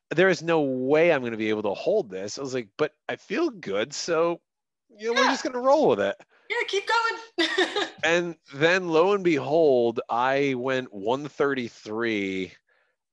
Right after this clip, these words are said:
Speaker 1: at that half. And I was like, "How on earth did I just do that? Like, how?"
Speaker 2: <laughs>
Speaker 1: Like, I could not believe that I had done that.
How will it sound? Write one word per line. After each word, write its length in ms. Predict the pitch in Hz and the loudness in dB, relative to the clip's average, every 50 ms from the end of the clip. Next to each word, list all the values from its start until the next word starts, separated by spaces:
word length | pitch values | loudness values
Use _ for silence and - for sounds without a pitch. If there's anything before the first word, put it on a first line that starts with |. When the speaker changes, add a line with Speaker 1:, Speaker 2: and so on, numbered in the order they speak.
| _ - | _ -2
Speaker 1:
at 240 | 123 123 120 113 - - | -2 0 -2 -2 -2 -2
that 260 | 120 120 117 110 - | -2 0 0 -2 -4
half. 500 | - - 120 117 113 101 95 92 92 - - | -6 -4 -4 -2 -2 -2 -4 -4 -8 -8 -4
And 100 | 117 113 | -2 -2
I 80 | 117 117 | 0 0
was 240 | 117 113 107 101 | 0 0 -2 0
like, 400 | 113 110 104 98 92 - - - _ _ _ _ _ _ _ _ _ | 0 0 0 0 -2 -6 -12 -20 _ _ _ _ _ _ _ _ _
"How 640 | - - - - 151 151 156 160 160 170 185 190 - | -6 -4 -2 0 0 2 2 4 4 4 2 2 0
on 220 | 131 139 131 127 - _ _ - | -2 -4 -4 -4 -8 _ _ -2
earth 320 | 127 120 120 123 - - - | 0 0 0 0 -2 -4 -4
did 100 | 117 110 | -2 -2
I 140 | 107 101 98 | -2 -2 -4
just 300 | 92 95 90 82 - _ | -6 -10 -14 -16 -16 _
do 220 | - 87 85 80 | -16 -14 -14 -12
that? 260 | 80 76 76 80 - - | -12 -12 -12 -14 -10 -6
Like, 140 | 104 104 - | -4 -2 -2
how?" 840 | - - - - - - 123 123 120 110 95 90 90 87 82 82 - - | -2 -2 -2 -4 -4 -2 -2 0 0 0 -2 -4 -6 -6 -8 -10 -10 -8
Speaker 2:
<laughs> 80 | - | -4
Speaker 1:
Like, 240 | 120 110 101 98 - - - _ - - - - - - - - _ _ | -2 -2 -2 -2 -6 -12 -16 _ -16 -16 -16 -16 -18 -18 -18 -18 _ _
I 80 | - 143 | -4 -4
could 180 | - - 160 156 | -2 -4 -6 -2
not 320 | 160 160 160 160 - 143 | 0 0 0 0 -2 -4
believe 880 | 139 139 139 131 127 127 127 131 135 143 151 156 156 156 147 131 120 117 | -6 -6 -6 -6 -6 -8 -8 -6 -6 -6 -6 -6 -6 -6 -8 -8 -4 -2
that 200 | 117 113 - 110 | -2 -2 -2 -4
I 120 | 104 104 107 | -6 -6 -4
had 220 | 107 101 95 90 | -6 -8 -8 -8
done 260 | 95 98 101 98 95 | -8 -8 -8 -8 -10
that. 300 | 87 80 82 82 82 80 | -12 -14 -12 -14 -14 -16